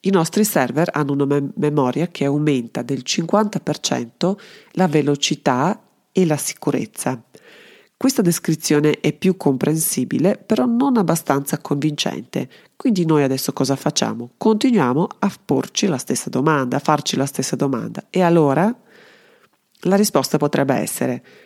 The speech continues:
"La velocità di calcolo dei nostri server ti permette di risparmiare il venticinque per cento del tuo tempo e di non preoccuparti mai più della sicurezza dei tuoi dati."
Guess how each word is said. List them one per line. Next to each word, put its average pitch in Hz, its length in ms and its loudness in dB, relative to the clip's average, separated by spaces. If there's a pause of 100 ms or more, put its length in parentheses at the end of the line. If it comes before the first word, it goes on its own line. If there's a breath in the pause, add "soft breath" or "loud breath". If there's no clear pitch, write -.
(200 soft breath)
"La 160 100 2
velocità 147 500 2
di 190 140 0
calcolo 131 520 -2
dei 131 160 0
nostri 131 360 -2
server 120 500 -4
ti 151 120 -2
permette 143 420 -2
di 127 140 -4
risparmiare 131 720 -2
il 131 120 -2
venticinque 185 720 -2
per - 180 -4
cento 127 340 -2
del - 160 -2
tuo 131 220 -4
tempo 117 560 -2 (420 loud breath)
e 220 80 0
di 214 100 2
non 208 160 2
preoccuparti 135 760 -4
mai 139 180 -2
più 226 420 -2
della 143 220 -2
sicurezza - 580 -4
dei 131 140 0
tuoi 131 160 -4
dati." 127 500 -6